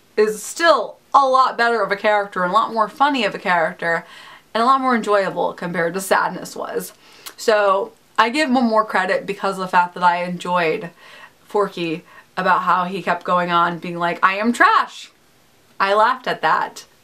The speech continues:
I relate to that, so I love him. And like I said, Ducky, Bunny, best, best, best.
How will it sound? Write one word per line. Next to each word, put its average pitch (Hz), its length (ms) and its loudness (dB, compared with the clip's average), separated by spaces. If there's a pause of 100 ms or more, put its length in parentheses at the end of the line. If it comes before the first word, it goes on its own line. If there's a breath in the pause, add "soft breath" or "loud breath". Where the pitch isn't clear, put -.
I 185 120 2
relate 208 440 -4
to - 120 -8
that, - 340 -4
so 190 220 -2
I 196 120 2
love 214 300 0
him. - 320 -10 (680 loud breath)
And 196 140 -2
like 185 180 0
I 180 80 -2
said, 160 300 -4
Ducky, 170 400 -4
Bunny, 165 400 -2 (120)
best, 175 600 -4
best, 175 320 -2 (100)
best. 247 480 0